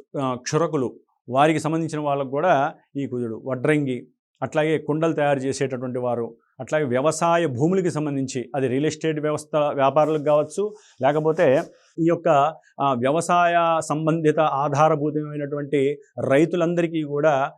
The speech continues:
మరి పంపు సెట్లు కావచ్చు, లేకపోతే నాట్లు వేసేటటువంటి భూమి, ఆ నాట్లు అంటే మనకి భూమిలోంచే పండుతాయి అన్నీ కూడా. మరి భూపుత్రుడు కదా, ఆయన అనుగ్రహంతోనే.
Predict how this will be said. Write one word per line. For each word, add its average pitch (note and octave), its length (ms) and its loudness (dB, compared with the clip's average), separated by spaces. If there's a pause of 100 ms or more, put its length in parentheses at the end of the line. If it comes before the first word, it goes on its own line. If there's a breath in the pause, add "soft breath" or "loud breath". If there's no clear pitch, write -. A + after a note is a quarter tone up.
(120)
మరి C3 100 -2
పంపు C3 260 -4
సెట్లు E3 300 -2
కావచ్చు, D#3+ 600 -4 (180)
లేకపోతే D3 200 0
నాట్లు D3 420 -2
వేసేటటువంటి D3+ 720 -4
భూమి, C3+ 760 0
ఆ C#3+ 120 -4
నాట్లు D3 520 -2
అంటే D#3 280 4
మనకి C#3+ 340 -2
భూమిలోంచే F3 680 0
పండుతాయి E3 400 0
అన్నీ C3+ 200 -2
కూడా. G2 200 -6 (280)
మరి F3 100 -2
భూపుత్రుడు E3+ 520 -2
కదా, D#3+ 200 -2
ఆయన D3 300 0
అనుగ్రహంతోనే. C#3 720 -4